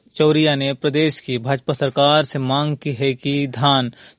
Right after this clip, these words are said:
ज्वार और बाजरे की तरह मक्का फसल का पंजीयन सूची में शामिल करे।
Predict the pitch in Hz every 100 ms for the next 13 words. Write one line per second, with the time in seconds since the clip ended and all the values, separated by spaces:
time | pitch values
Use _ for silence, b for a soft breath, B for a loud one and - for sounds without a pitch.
0 | 143 147 147 143 139 135 117 139 143 143
1 | 127 127 131 127 123 131 139 - 139 131
2 | 143 131 131 120 147 131 127 127 127 147
3 | 123 131 127 - 120 117 214 - 170